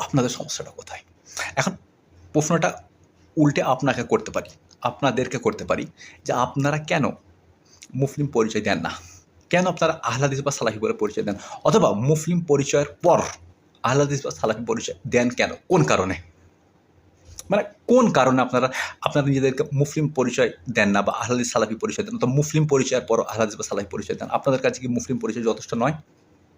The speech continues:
যদি যথেষ্ট না হয়, যদি যথেষ্ট না হয়, যদি যথেষ্ট না হয়, তাহলে আল্লাহ সুবহানাহু ওয়া তাআলা কেন বললেন যে তোমাদের পরিচয় হলো তোমরা মুসলিম? "ফাসামাকুমুল মুসলিমিন মিন ক্বাবলি ওয়া ফি হাযা?" তিনি কেন বললেন যে তোমাদের পরিচয় হবে তোমরা মুসলিম?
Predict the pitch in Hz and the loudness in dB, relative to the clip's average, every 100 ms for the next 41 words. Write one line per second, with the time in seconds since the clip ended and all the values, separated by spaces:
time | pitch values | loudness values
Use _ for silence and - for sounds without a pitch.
0 | _ _ _ - - - - 147 165 131 | _ _ _ -20 -20 -10 0 2 4 2
1 | 120 123 - 117 82 87 - - 113 131 | 0 0 -2 -2 -2 -6 -12 -12 -2 -2
2 | - - 110 101 101 - 107 90 82 101 | -2 -8 -4 -4 -4 -6 -4 -6 -8 -8
3 | 117 123 104 120 - 127 117 120 - - | -8 -4 -6 -6 -4 -2 0 -2 -6 -16
4 | - 117 113 101 - 98 110 113 - 180 | -6 -4 0 0 -2 -6 -6 -8 0 4
5 | 214 208 202 180 170 160 143 131 139 127 | 6 6 4 4 0 0 0 2 0 -2
6 | 113 107 104 98 - - - - 220 - | -2 -2 -4 -6 -8 -10 -14 -6 -6 -6
7 | 139 _ _ - _ _ _ - 120 123 | -18 _ _ -20 _ _ _ -4 -2 -2
8 | 120 117 117 - - _ - 113 - 113 | -4 -4 -8 -12 -20 _ -12 -12 -4 -4
9 | 143 - _ _ _ - - 113 123 135 | -4 -8 _ _ _ -20 -2 0 0 0
10 | 113 113 107 117 - - - - _ _ | -2 0 2 0 -2 -12 -20 -20 _ _
11 | _ _ - _ 240 233 190 180 160 156 | _ _ -20 _ 4 4 4 2 4 2
12 | 139 135 127 123 123 110 107 95 - - | 2 0 -2 -2 -2 -2 -4 -10 -10 -10
13 | - _ - 110 - 123 | -12 _ -10 -10 -8 -12